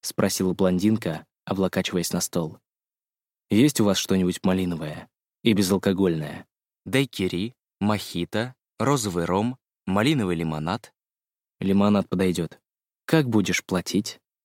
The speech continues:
спросила она, наставляя на меня вываливающуюся из майки грудь. Я усмехнулся и отвёл взгляд. «Прости, блондиночка, но меня в последнее время заводят только рыжие. Поправочка.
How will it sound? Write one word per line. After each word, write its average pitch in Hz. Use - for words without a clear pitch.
спросила 90
она, 104
наставляя 120
на 117
меня 107
вываливающуюся 98
из 98
майки 95
грудь. 92
Я 113
усмехнулся 127
и -
отвёл 95
взгляд. 87
«Прости, 113
блондиночка, 90
но 98
меня 110
в 113
последнее 98
время 98
заводят 90
только 87
рыжие. 82
Поправочка. -